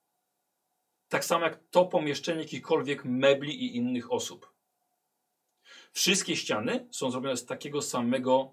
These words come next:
materiału, sufit i podłogę. Ale z jakiegoś powodu,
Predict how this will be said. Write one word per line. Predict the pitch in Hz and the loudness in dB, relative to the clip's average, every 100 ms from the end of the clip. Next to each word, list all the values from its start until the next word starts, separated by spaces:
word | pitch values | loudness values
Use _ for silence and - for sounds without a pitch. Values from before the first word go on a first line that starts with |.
| _ | _
materiału, | 117 - 110 113 104 85 - | -4 -2 0 2 2 0 -2
sufit | - 170 - 156 - | -2 -2 -2 -6 -8
i | 123 | -4
podłogę. | 117 110 104 90 87 - _ _ _ _ _ _ - | -4 0 -2 -2 -8 -14 _ _ _ _ _ _ 2
Ale | 247 | 4
z | 120 | 4
jakiegoś | - 151 175 | 0 -4 -4
powodu, | 185 147 127 113 165 254 | 0 0 0 -2 -4 -4